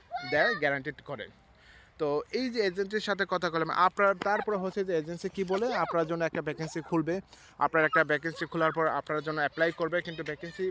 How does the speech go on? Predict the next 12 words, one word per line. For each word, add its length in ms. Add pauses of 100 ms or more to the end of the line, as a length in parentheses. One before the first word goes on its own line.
পাওয়ার 280
পরে 220
সে 120
না 100
আপনার 220
নামে, 220 (380)
আহ, 300
এন্ট্রি 240
করবে। 360
এবং 220
এন্ট্রি 280
করার 260